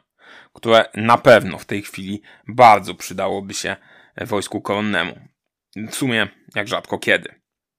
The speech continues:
Na tym samym Sejmie król mianował też dowódców obu armii, którzy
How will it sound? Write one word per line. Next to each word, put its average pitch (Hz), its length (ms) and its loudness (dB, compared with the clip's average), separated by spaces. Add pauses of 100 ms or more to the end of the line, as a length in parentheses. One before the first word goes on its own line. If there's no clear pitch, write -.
(1040)
Na 123 300 6
tym 131 200 -2
samym 98 380 0
Sejmie 95 440 -4
król 156 280 -2
mianował 127 440 0
też - 280 -4
dowódców 123 560 -8
obu 117 300 -2
armii, 98 340 4
którzy 98 400 -14